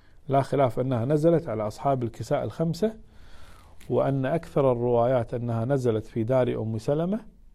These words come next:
وهنالك روايات أخرى تقول بأنها نزلت في دور بقية نساء النبي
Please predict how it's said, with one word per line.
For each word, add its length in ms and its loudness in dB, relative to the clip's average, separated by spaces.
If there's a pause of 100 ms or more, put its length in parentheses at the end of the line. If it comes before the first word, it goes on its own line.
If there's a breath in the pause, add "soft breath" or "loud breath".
(500 soft breath)
وهنالك 500 0
روايات 580 2
أخرى 460 -4 (360 soft breath)
تقول 540 0
بأنها 720 -6
نزلت 500 -4
في 240 -6
دور 420 0 (340 soft breath)
بقية 540 2
نساء 360 -2
النبي 500 0